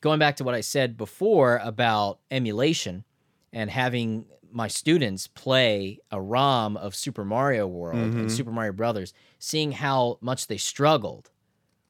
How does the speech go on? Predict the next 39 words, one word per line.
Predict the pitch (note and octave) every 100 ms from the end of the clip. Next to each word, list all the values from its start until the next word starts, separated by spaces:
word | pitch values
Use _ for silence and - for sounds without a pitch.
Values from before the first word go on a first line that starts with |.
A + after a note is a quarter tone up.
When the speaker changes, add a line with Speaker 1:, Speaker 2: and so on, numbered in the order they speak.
| _
Speaker 1:
with | A#2 A2+
that, | A2+ F#2
because | G#2+ C#3 A2+
it | B2
does | A2+ C3 B2+
feel | - F#3 F#3+ D3+
different | C#3 G3 F3 C3 A#2+ _ _
than | C3
a | B2+
more | A#2+
floaty | A2 - C3+ C#3 C3+ C3 A#2
modern | A2+ A#2 A#2
day | G#2+ F#2
platformer | - C#3 C#3 - D2+ -
Speaker 2:
Right. | A2+ G2+ - -
Speaker 1:
that | B2+
holds | G#2+ C#3 C#3+ A2
your | A2+
hand | G#2 G#3+ A3+ B2+ A#2
a |
lot | A#2+ A2+
more | A2+ A2
than | G2+ F#2+
a, | F2 F2+ _ _
an | F2+
old | G#2 C#3+
school | - G#2 F2
game. | D#2+ -
Old | A2+
Speaker 2:
Right. | A#2 F#3
Speaker 1:
school | G3+
games | E3 D#3
don't | C3+ C3+
hold | B2+ A2
your | G#2+
hand. | G#2 F#2+ A#2
Speaker 2:
No. | A#2 G2 D2+ -
Speaker 1:
Modern | A#2 C#3 E3+
games, | D3+ C#3 C3 -